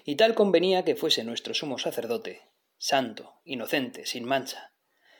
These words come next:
separado de los pecadores y encumbrado sobre el cielo. Él no necesitaba ofrecer sacrificios cada día como los sumos sacerdotes,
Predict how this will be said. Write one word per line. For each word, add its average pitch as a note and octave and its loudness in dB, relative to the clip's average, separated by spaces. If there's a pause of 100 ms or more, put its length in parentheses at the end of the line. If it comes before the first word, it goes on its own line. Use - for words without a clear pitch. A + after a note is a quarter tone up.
(180)
separado D3+ 4
de E3 2
los D3 2
pecadores D3+ 2
y D#3 0
encumbrado C3 2
sobre G#2+ 2
el G#2 -8
cielo. - -10 (1080)
Él F3+ 4
no F#3 4
necesitaba D#3+ 2
ofrecer C3+ 0
sacrificios A#2+ -2
cada A2 0
día E3 2
como A#2+ -4
los A2+ 0
sumos C#3 -2
sacerdotes, A#2 -2